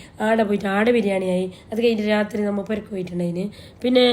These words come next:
എന്തുണ്ടാക്കുന്നത്, എന്തുണ്ടാക്കുന്നത്, ലാസ്റ്റ് അൽഫാമും കുബൂസും വന്നുണ്ടാക്കി കൊടുന്നത്. വിടിഞ്ഞിട്ട് അങ്ങനെ വിടിഞ്ഞിന്. അപ്പോൾ കുറേ ദിവസമായി ജങ്ക് ഫുഡ് തന്നെ കഴിക്കുന്നതിന്. നമുക്ക് കുറച്ചോ, ഏ, എന്താ ഫുഡെല്ലാം ഒന്ന് മാറ്റണം കുറച്ച് ദിവസം.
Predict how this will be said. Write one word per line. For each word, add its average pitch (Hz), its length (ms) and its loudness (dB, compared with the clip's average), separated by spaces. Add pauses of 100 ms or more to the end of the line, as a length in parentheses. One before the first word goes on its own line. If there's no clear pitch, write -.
(220)
എന്തുണ്ടാക്കുന്നത്, 220 580 2
എന്തുണ്ടാക്കുന്നത്, 202 500 2
ലാസ്റ്റ് 226 240 -4
അൽഫാമും 202 440 -4
കുബൂസും 202 420 -6
വന്നുണ്ടാക്കി 175 480 -2 (140)
കൊടുന്നത്. 180 360 -2 (960)
വിടിഞ്ഞിട്ട് 311 640 0 (140)
അങ്ങനെ 302 480 4
വിടിഞ്ഞിന്. 202 320 0 (340)
അപ്പോൾ 208 200 -14
കുറേ 233 180 -2 (340)
ദിവസമായി 233 400 0
ജങ്ക് 190 220 -6
ഫുഡ് 196 140 -8
തന്നെ 190 180 -4
കഴിക്കുന്നതിന്. 190 460 -4
നമുക്ക് 226 260 -4 (460)
കുറച്ചോ, 214 320 -4 (720)
ഏ, 208 40 -2 (360)
എന്താ 208 160 -2 (240)
ഫുഡെല്ലാം 196 280 -2
ഒന്ന് 202 120 -2
മാറ്റണം 220 340 -2
കുറച്ച് 175 180 -8
ദിവസം. 196 180 -10